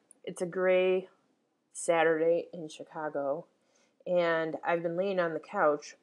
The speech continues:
all day long. It's one of those days where you wake up with a headache, and it seems like nothing is going to make sense except to sit on the couch with your dog and drink coffee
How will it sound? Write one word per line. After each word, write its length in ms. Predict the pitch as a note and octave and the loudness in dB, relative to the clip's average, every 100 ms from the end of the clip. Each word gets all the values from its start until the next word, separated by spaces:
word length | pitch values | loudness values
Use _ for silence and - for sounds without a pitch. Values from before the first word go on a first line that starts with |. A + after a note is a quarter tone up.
| - | -4
all 260 | E3 D#3+ | 0 2
day 200 | D#3 D#3 | 2 0
long. 400 | D3+ D3 C3 C3+ - | 0 0 -2 -4 -8
It's 200 | - - | -14 -8
one 140 | E3 | -6
of 80 | D#3+ | -4
those 200 | D#3+ D3+ | -4 -4
days 300 | E3 D#3 D#3 | -2 -2 -2
where 100 | D#3+ | -6
you 140 | D#3+ | -4
wake 220 | E3 D#3+ E3 | -2 -2 -2
up 160 | D#3+ | -4
with 100 | D#3+ - | -8 -8
a 120 | - | -4
headache, 380 | E3 F3+ G3+ - | 2 2 0 -4
and 160 | D#3 | -8
it 160 | D3+ - | -8 -10
seems 300 | F3 E3 D#3+ | -8 -6 -4
like 420 | E3 D#3+ D#3 - _ E3+ | 0 2 0 -4 _ -10
nothing 560 | E3 D#3+ F3 E3+ E3 | -8 -4 -2 -2 -2
is 160 | D#3 D3+ | -6 -6
going 280 | D#3 D3+ D3 D#3 | -8 -8 -10 -10
to 260 | D3 D#3 - _ _ _ _ _ - | -10 -10 -14 _ _ _ _ _ -6
make 200 | F3 E3 | -4 -4
sense 400 | - F3 F3+ F3 | -4 -2 -2 -4
except 420 | - E3+ D3 - F3 | -8 -4 -4 -6 -6
to 400 | D#3+ D#3 D3+ - _ _ _ _ _ _ | -2 -2 -2 -4 _ _ _ _ _ _
sit 200 | - - | -8 0
on 160 | F#3+ F3 | 2 2
the 60 | |
couch 540 | E3 G3 G#3 G#3 - - | 0 2 4 2 -2 -8
with 200 | E3 - | -8 -8
your 120 | D3+ | 2
dog 500 | F#3+ G#3 G#3 G#3+ G3+ - _ _ _ - | 4 6 6 4 -2 -16 _ _ _ -8
and 640 | E3+ D#3+ D#3+ D#3 D3+ D3+ - - F#3 - | -6 -2 -2 -2 -4 -8 -14 -20 -18 -4
drink 240 | F3+ F3+ | -4 -4
coffee 600 | - E3 D#3+ E3+ D#3 | -4 -4 -2 -4 -4